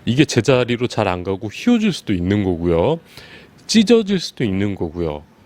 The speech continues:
이게 이제 이 뚜껑 때문에 가장 부작용이 많이 오는 거거든요. 그리고 이 부작용은 뭐,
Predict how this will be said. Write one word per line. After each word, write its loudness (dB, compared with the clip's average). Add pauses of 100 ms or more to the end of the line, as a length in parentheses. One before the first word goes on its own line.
(160)
이게 2
이제 2 (200)
이 -4
뚜껑 -2
때문에 0
가장 -2
부작용이 -2
많이 -2
오는 0
거거든요. 0 (560)
그리고 2
이 2
부작용은 -2 (680)
뭐, 4